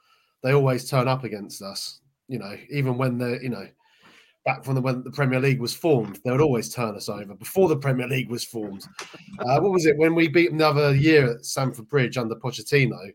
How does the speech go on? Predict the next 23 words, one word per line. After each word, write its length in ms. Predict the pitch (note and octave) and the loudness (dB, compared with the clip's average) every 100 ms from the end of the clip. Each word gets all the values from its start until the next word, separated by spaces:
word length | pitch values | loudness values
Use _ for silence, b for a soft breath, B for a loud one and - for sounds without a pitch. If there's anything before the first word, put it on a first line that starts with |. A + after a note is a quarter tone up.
| _ _ _ _ _ _ | _ _ _ _ _ _
Before 320 | - - E3 D3 | -14 0 4 6
that, 280 | C#3 A#2 | 6 2
we 80 | B2+ | -2
hadn't 220 | C#3 C3+ | -2 -2
won 240 | B2 C3 A#2+ | -4 -6 -6
since 220 | - A2+ | -10 -8
Gary 260 | D3 C3+ B2+ | -4 -2 0
Lineker 340 | D#3 C#3 - | 0 -2 -8
played 240 | G#2+ F#2+ | -16 -18
for 220 | - F#2 F2+ | -18 -20 -18
us. 180 | - - - | -16 -14 -12
So 260 | C3 A#2+ | -8 -4
that's 200 | C#3+ D3 | -4 -4
how 120 | D3 | -2
long 200 | C3 C3+ C3 | 0 0 -2
ago 340 | A#2+ B2+ A#2+ - | -2 -2 -2 -6
it 160 | B2 | -8
was. 300 | C3+ B2 G#2 | -4 -4 -4
So, 240 | - C3+ C3 | -4 -2 -2
you 800 | B2+ B2+ - _ _ _ _ C#3 | -2 -4 -10 _ _ _ _ -2
know, 120 | C3 | 2
when 200 | C3+ E3 | 4 4
we, 80 | F3 | 2